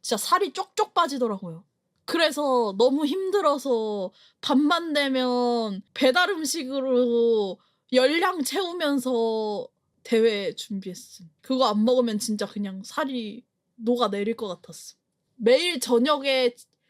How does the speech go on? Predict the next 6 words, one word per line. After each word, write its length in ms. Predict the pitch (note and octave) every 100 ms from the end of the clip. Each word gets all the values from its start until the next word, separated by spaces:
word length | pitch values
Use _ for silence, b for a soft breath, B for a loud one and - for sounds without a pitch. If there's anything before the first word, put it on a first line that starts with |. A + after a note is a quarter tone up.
| _ _
닭강정을 720 | - - F#4 F4+ F4+ E4 B3+
먹는데 720 | G#3 G#3+ A#3 B3 B3 D#4+ D#4+
살이 400 | D#4+ - G#4+ G#4
빠지는 460 | F#4 F4+ F#4 F4+ C4+
삶. 360 | A#3+ A#3+ E3 D#3 _ b b b b
어때요? 520 | G#3+ - A3 G3+ B3+